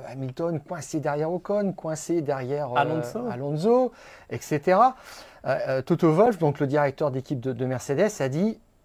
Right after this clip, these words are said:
Speaker 1: Il faut revoir ce circuit, il ne devrait pas être possible de rouler cinq secondes, euh, à cinq secondes du, des temps autour, euh, comme une Formule deux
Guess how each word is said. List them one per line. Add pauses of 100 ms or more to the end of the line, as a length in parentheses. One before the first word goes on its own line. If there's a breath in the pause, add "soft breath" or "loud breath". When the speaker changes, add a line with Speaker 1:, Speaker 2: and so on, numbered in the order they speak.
Speaker 1:
Il
faut
revoir
ce
circuit,
il
ne
devrait
pas
être
possible
de
rouler
cinq
secondes, (500 soft breath)
euh, (360)
à
cinq
secondes
du,
des
temps
autour, (340 loud breath)
euh,
comme (160)
une
Formule
deux